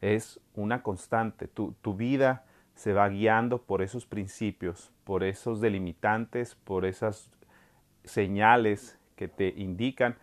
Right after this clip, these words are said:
hacia dónde dar el siguiente paso, hacia dónde dar la siguiente vuelta, hacia dónde detenerte, dar a lo mejor un poquito de reversa,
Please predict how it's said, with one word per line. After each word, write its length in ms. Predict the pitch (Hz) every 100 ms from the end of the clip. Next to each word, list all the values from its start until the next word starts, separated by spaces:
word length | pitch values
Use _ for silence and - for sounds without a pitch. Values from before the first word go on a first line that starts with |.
| _ -
hacia 380 | - 95 - 92
dónde 500 | 90 104 113 120 123 -
dar 360 | 101 95 95 - _
el 100 | 92
siguiente 480 | - 95 98 98 110
paso, 400 | - 101 95 -
hacia 180 | 101 98
dónde 240 | 92 101
dar 300 | 98 104 110 - _ _
la 120 | 98
siguiente 460 | 90 90 92 87 107
vuelta, 500 | 92 98 92 113 80
hacia 260 | 90 - 87
dónde 440 | 92 104 113 117 - _ -
detenerte, 800 | 107 - 98 95 110 117 - 117
dar 160 | 104
a 40 | 107
lo 60 |
mejor 240 | 98 - 101
un 80 |
poquito 340 | 101 98 104 113
de 60 | 95
reversa, 640 | 92 101 123 123 131 123